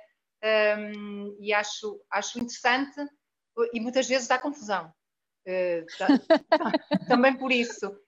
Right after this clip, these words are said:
porque não fica bem definido desde o início, não ficam bem definidos os papéis, acho que é mais uma questão dos papéis,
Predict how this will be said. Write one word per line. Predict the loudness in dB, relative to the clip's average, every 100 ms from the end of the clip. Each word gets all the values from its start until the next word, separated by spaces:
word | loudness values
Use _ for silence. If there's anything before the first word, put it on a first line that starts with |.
| _ _
porque | -2 -2 2 8 10 8
não | 4 -2
fica | -2 0 2
bem | 2
definido | -2 -4 -4 -2
desde | 0 0 0
o |
início, | -8 -8 -8 -10 -6 -4 -2 -4 -6
não | -8
ficam | -4 -2
bem | 0 -2
definidos | -2 -6 -6
os |
papéis, | -4 -2 0 -2 -2
acho | -4 -4
que | -6
é |
mais | -2 0 -2
uma | -8
questão | -8 -8 -10
dos | -10
papéis, | -12 -8 -8 -10